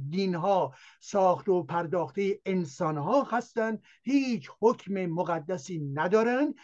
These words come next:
و آنچه که جمهوری اسلامی از آن نام می‌برد ایدئولوژی قرآنی و ایدئولوژی خود برای حفظ منافع خودش است و از اونجایی که انسان‌های بسیار بسیار مرتجعی هستند و ضد زن هستند،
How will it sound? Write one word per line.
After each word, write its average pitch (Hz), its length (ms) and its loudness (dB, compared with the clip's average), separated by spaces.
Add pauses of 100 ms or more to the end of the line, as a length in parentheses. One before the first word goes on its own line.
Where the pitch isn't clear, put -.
(180)
و 185 60 2
آنچه 302 400 2
که 208 200 -2
جمهوری 185 520 0
اسلامی 190 420 -2
از 175 220 -4
آن 175 180 0
نام 175 240 0
می‌برد 175 540 2 (340)
ایدئولوژی 185 760 6
قرآنی 185 640 0
و 190 80 -2
ایدئولوژی 180 640 2
خود 208 460 4
برای 202 520 4
حفظ 180 420 -4
منافع 170 560 -2
خودش 208 500 -4
است 285 280 -2 (240)
و 208 60 4
از 226 180 2
اونجایی 254 380 0
که 247 140 -4
انسان‌های 196 640 0
بسیار 214 580 2
بسیار 180 500 0 (260)
مرتجعی 233 680 2
هستند 170 480 -2 (200)
و 220 160 0
ضد 196 460 0
زن 226 280 0
هستند، 285 720 0